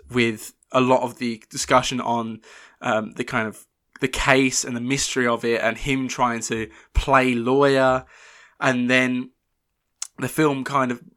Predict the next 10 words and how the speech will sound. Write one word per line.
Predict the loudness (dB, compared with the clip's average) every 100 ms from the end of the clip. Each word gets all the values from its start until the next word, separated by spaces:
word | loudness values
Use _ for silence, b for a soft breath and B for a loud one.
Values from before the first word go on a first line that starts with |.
| -18
for | -6 2
whatever | 4 4 4 4
reason, | 4 4 0 -6 -10 B B B -6
uh, | -2 0 -2 -6
hang-ups, | -6 -2 -2 -4 -6
the | 0
film | 4 4 2 -4
progresses | -8 2 2 4 -2 -2 -6 -10
from | -2 2 2 4
that, | 4 4 0